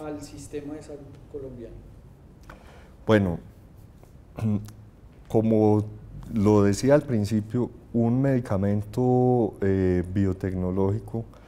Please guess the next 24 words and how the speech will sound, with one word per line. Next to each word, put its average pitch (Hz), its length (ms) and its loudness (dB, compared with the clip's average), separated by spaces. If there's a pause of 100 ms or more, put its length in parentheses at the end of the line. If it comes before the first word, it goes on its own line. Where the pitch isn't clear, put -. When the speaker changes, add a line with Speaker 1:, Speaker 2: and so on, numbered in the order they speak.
(360)
Speaker 2:
en 104 200 2
principio 107 720 -2
puede, 127 720 4
mm, 123 320 -2
estar 101 460 -2
costando, 123 840 -2 (460)
em, 92 800 2 (720)
su 110 260 0
producción 107 600 2
directa 123 580 2 (520)
un 117 640 2
cinco 131 420 0
por 98 240 -4
ciento 104 400 -4
más 117 340 0
o 120 80 -2
menos 113 380 -4
del 90 180 -2
precio 107 500 0
de 98 80 -2
venta 92 640 -4
en 90 200 -6
el 85 100 -4
mercado. 82 500 -6